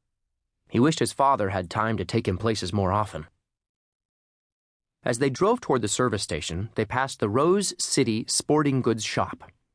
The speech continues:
where Henry noticed the windows filled with tennis rackets, golf clubs, and fishing tackle.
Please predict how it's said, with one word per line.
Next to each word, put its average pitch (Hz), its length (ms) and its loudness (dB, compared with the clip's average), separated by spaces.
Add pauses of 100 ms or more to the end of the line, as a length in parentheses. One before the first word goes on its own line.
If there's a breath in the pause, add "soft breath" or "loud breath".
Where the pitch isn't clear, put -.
(160)
where - 140 0
Henry 147 280 2
noticed 113 460 0 (180 loud breath)
the 113 100 0
windows 113 520 2
filled 127 260 2
with 98 200 -6
tennis 165 360 -2
rackets, 139 480 -4
golf 127 380 0
clubs, 127 360 0
and 98 140 -2
fishing 110 320 -2
tackle. - 460 -8